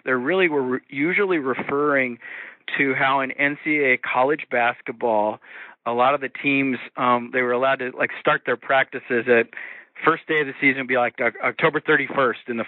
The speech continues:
fall. And so they'd have the first practice take place at midnight, you know, the crack of the, or not crack of dawn, but the,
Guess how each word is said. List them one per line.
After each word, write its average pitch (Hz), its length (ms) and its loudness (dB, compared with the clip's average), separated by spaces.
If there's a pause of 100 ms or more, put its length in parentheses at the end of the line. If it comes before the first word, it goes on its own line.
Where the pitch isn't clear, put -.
fall. 110 500 0
And 123 140 -10
so 131 80 -2
they'd 131 240 2 (320)
have 151 200 4
the 131 100 -6 (120)
first 185 280 4
practice 147 520 -2 (160)
take 131 220 2
place 135 280 0 (160)
at 120 200 0
midnight, 160 580 0 (340)
you 135 80 -6
know, 131 120 2
the 117 80 -4
crack - 400 -2
of 143 160 0 (520)
the, 117 340 0
or 117 160 -2 (100)
not 120 180 -2
crack 123 240 2
of - 40 -20
dawn, 139 320 0
but 127 160 -4
the, 113 240 0